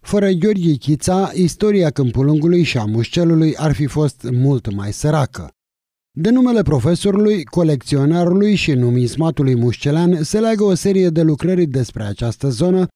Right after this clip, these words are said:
și, în primul rând, valoroasa colecție de ilustrate vechi, care și astăzi circulă pe rețelele de socializare și sunt preluate ca materiale pentru cărțile care au ca subiect istoria părții de nord a Argeșului.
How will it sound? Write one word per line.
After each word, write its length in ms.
și, 100
în 200
primul 520
rând, 300
valoroasa 680
colecție 520
de 120
ilustrate 600
vechi, 340
care 200
și 140
astăzi 560
circulă 720
pe 100
rețelele 560
de 180
socializare 840
și 120
sunt 260
preluate 600
ca 140
materiale 600
pentru 320
cărțile 500
care 240
au 140
ca 160
subiect 460
istoria 560
părții 420
de 120
nord 340
a 180
Argeșului. 640